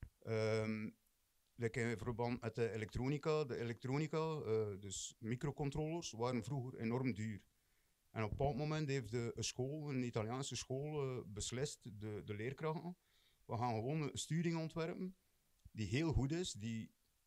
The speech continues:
eh, x aantal keren herprogrammeerbaar is en die heel goedkoop is. En dat heeft eigenlijk een revolutie teweeggebracht in, in, in die wereld. Plotseling, de grote fabrikanten begonnen ook met, eh,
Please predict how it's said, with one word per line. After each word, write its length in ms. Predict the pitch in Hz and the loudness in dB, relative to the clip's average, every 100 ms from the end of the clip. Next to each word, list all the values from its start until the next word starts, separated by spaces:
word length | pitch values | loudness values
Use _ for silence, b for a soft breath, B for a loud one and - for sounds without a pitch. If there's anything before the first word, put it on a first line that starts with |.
| - | -12
eh, 200 | 113 107 - 135 | -8 -6 -6 -6
x 120 | - | -2
aantal 300 | 139 139 123 | 0 2 0
keren 300 | 135 131 123 | 0 0 2
herprogrammeerbaar 1000 | 110 139 - 113 113 107 135 143 147 151 | 0 -2 0 0 2 2 0 2 0 0
is 220 | 160 - | -2 -6
en 140 | 113 120 | -4 -2
die 120 | 113 | 0
heel 260 | 135 139 | 0 -2
goedkoop 420 | 113 - 113 107 87 | -4 -4 -4 -4 -6
is. 260 | 78 - _ _ _ _ - | -8 -12 _ _ _ _ -4
En 80 | 113 | 2
dat 100 | 120 | 4
heeft 160 | 127 127 | 4 4
eigenlijk 240 | 127 127 | 2 2
een 140 | 120 | 2
revolutie 520 | 104 110 143 - 175 165 | 0 -2 -2 -2 -4 -4
teweeggebracht 680 | 147 151 151 117 131 - | -4 -2 -2 0 -2 0
in, 240 | 120 113 - | -4 -4 -4
in, 400 | 110 101 98 - | -6 -4 -6 -6
in 100 | 107 | -6
die 160 | 107 101 | -4 -4
wereld. 340 | 110 135 175 - _ - - _ - | -2 -2 -4 -8 _ -20 -20 _ 2
Plotseling, 480 | 139 147 151 156 151 | 2 2 2 4 4
de 80 | |
grote 280 | 117 143 151 | 4 2 2
fabrikanten 680 | 139 123 117 131 139 - 120 | 0 2 2 2 0 0 -2
begonnen 380 | 101 123 117 139 | 0 2 4 2
ook 160 | - | -2
met, 260 | 143 127 120 | 0 0 2
eh, 480 | 117 113 110 104 | 2 2 2 -2